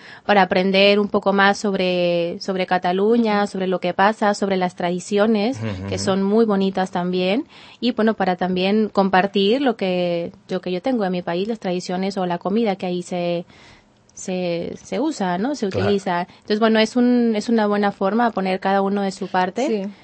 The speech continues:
Speaker 3: sí, sí, un
Speaker 1: Eh,
Speaker 3: granito, ¿no? De, de cada banda.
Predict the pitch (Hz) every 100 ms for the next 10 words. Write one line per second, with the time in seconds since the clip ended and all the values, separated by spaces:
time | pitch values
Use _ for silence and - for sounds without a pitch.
0 | - 240 226 226 233 220 220 202 202 190
1 | 196 247 262 220 196 185 180 190 202 190
2 | 185 185